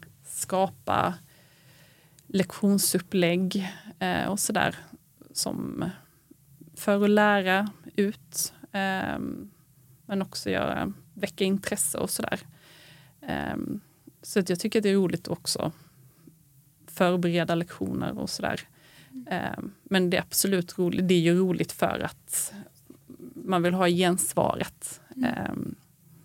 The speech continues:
Speaker 1: som det förhoppningsvis ger.
Speaker 2: Mm.
Speaker 1: Mm.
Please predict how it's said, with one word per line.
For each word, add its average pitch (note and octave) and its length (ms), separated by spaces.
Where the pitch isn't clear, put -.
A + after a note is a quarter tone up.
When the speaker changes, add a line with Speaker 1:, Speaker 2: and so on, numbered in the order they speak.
Speaker 1:
som F3 240
det E3+ 80
förhoppningsvis - 800
ger. - 280
Speaker 2:
Mm. C#4+ 120
Speaker 1:
Mm. A#3 220